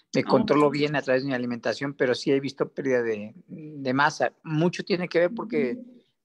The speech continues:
Speaker 1: por la estructura laboral, pues, soy muy sedentario. Pero
Speaker 2: Ok.
Speaker 1: bueno, el glutamato a mí en particular, yo sabía que ahí es, es peligroso suministrar mucho glutamato.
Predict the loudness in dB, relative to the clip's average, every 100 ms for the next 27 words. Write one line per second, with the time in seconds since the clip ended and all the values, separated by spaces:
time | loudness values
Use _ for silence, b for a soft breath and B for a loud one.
0 | _ -2 0 -2 -4 -2 2 2 2 2
1 | 0 -4 -8 -12 -10 -10 -4 -4 -2 0
2 | 0 -4 -10 b b b _ _ 0 2
3 | 4 4 2 0 -2 -4 -8 -16 -10 0
4 | 4 4 4 2 2 2 4 4 4 2
5 | 0 -4 -4 -6 -8 -6 -6 -6 -8 -6
6 | -2 -2 -2 -2 -2 -4 -2 0 0 0
7 | -2 2 2 4 2 2 0 -2 -4 -14
8 | -18 -16 -6 -6 -6 -8 -8 -8 -6 -2
9 | -2 0 -2